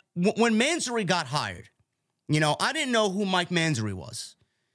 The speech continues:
Uh, I knew of what he, he did a-, and what position he held,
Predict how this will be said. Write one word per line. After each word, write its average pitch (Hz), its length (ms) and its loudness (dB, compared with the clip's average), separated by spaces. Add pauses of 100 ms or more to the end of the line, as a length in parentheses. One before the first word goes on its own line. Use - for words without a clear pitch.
(120)
Uh, 156 160 2
I 190 80 0
knew 220 240 2
of 190 180 0
what 196 220 0
he, 190 260 -4
he 175 220 -4
did 208 340 -2
a-, - 100 -2
and 175 400 0
what 196 320 0
position 180 480 0
he 135 220 -4
held, 117 400 -4